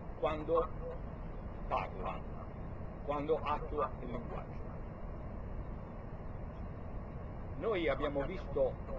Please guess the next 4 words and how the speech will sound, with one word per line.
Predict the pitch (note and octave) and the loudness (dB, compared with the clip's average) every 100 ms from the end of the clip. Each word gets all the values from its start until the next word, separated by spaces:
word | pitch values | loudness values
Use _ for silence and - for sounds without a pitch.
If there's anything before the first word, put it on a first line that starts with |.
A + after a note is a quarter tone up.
| - - - - - - - | -2 -4 -4 -4 -4 -4 -2
persone | C3+ C#3 - E3+ D3+ C3+ | 0 0 0 2 2 2
capaci | - B2+ D#3+ D3+ D3 D#3+ - - - - - - - - - - - - | 2 4 4 4 0 0 0 -2 -2 -4 -2 -4 -2 -2 -2 -4 -4 -4
di | - | 2
calcoli | F#3 E3 - E3+ D#3+ | 4 4 4 2 2